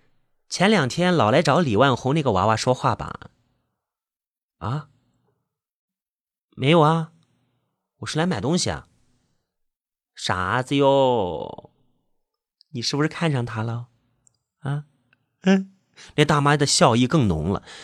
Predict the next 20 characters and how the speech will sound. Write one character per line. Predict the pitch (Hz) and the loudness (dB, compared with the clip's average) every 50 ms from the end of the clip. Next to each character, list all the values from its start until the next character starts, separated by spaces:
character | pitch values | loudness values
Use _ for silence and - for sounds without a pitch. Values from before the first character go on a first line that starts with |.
| - - - _ - | -20 -20 -16 _ 2
配 | - 220 | 4 4
上 | 175 170 165 131 | 6 6 4 2
眼 | 101 92 80 92 127 | 2 0 -2 0 2
袋， | 160 156 - - _ _ | 2 2 2 0 _ _
整 | - 160 156 | 4 6 8
张 | 180 220 220 208 | 8 8 8 6
脸 | 160 107 85 90 | 4 2 2 2
都 | 107 139 | 2 4
皱 | 131 185 143 113 | 6 6 6 6
了 | 90 | 4
起 | 92 - - | 2 -2 -6
来。 | - - - - - _ _ _ _ _ _ _ _ _ _ _ _ _ _ _ _ _ _ _ _ _ _ _ | -6 -6 -8 -12 -16 _ _ _ _ _ _ _ _ _ _ _ _ _ _ _ _ _ _ _ _ _ _ _
“那 | - 110 | -10 -8
个 | 104 110 | -6 -4
娃 | 101 95 92 107 | -2 0 0 0
娃 | 110 107 110 | 0 -2 -4
不 | - - 113 | -4 -4 -2
得 | 92 101 95 92 | 0 0 0 0
行 | - - - 92 101 | 0 -2 -4 -2 0
哦， | 117 120 123 127 135 135 135 135 123 107 95 80 - - - | 2 2 4 4 4 4 4 2 2 0 0 -2 -6 -8 -12